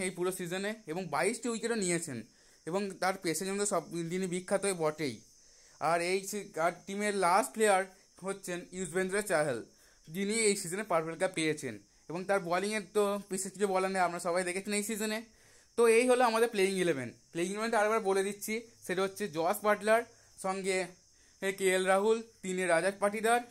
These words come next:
চারে ক্যাপ্টেন হার্দিক পান্ডিয়া, পাঁচে আসছেন লিয়াম লিভিংস্টন, ছয়ে আন্দ্রে রাসেল,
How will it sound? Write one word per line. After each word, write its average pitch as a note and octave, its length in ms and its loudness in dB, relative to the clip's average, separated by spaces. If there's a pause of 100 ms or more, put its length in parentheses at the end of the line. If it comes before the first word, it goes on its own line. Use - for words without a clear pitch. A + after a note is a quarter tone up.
(100)
চারে F3 220 2 (120)
ক্যাপ্টেন F3+ 360 -2
হার্দিক F3 360 -2
পান্ডিয়া, G#3 340 2 (460)
পাঁচে F#3 360 2 (1120)
আসছেন G#3 400 -2 (400)
লিয়াম F#3 300 0
লিভিংস্টন, A3 460 -2 (140)
ছয়ে F3 320 2 (360)
আন্দ্রে E3+ 220 -2
রাসেল, F3+ 340 2